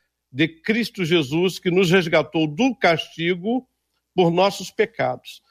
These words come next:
Deus apresentou Jesus como sacrifício pelos pecados, com sangue, e com ele derramou. Então, eu, eu queria,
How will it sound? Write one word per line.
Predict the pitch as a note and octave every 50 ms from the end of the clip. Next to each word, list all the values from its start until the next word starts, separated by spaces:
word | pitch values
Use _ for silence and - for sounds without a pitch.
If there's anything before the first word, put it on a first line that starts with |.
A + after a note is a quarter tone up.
| _ _ _
Deus | - C#3 F3+ G#3 G3+ E3+
apresentou | F#3+ D#3+ - F3 F#3 F3 D#3+ E3+ E3 - - E3+ E3+ E3
Jesus | D#3 E3+ E3 C#3 E3+ G3+ F#3+ -
como | - G3+ G3 F#3+ F3+
sacrifício | - - G#3 G3+ - E3 D#3+ C#3+ - - G#3+ A3+ G3+ - -
pelos | - F#3+ F3+ E3 -
pecados, | - F3 D#3+ - - D#3+ E3 F3+ F3 - -
com | - G3 F3+ E3
sangue, | - - F3+ F#3 F#3+ G3 G3 G3 F#3 _ _ _ _ -
e | -
com | D3+ - F3+ F3 F3+
ele | F3+ F3+ E3
derramou. | D#3+ F#3 E3 D#3+ F#3 E3+ C#3+ A#2 G#2+ A2 _ _ _ _ _ _ _ _ _ _ -
Então, | - - B3+ C4 -
eu, | - G#3+ G#3 G#3 A3 G3+
eu | F#3 E3
queria, | - - G#3+ F#3+ G#3+ G#3 F#3+ D3+